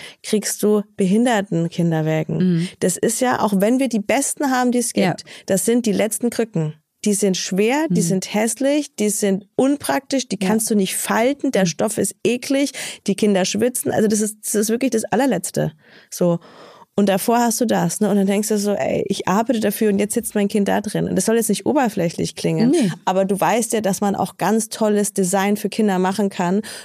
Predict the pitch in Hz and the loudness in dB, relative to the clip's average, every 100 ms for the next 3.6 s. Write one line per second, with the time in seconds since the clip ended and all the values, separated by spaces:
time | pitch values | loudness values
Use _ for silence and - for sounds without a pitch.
0 | - 180 180 180 - 247 196 175 - 175 | -4 0 0 0 2 2 4 2 0 0
1 | 175 208 254 - 208 196 165 165 170 175 | 0 2 2 2 2 2 2 2 0 0
2 | 156 165 165 156 160 156 180 175 147 143 | 0 2 0 0 -2 -2 -2 -2 -2 -4
3 | 147 151 147 147 170 185 | -4 -2 -2 -4 -4 0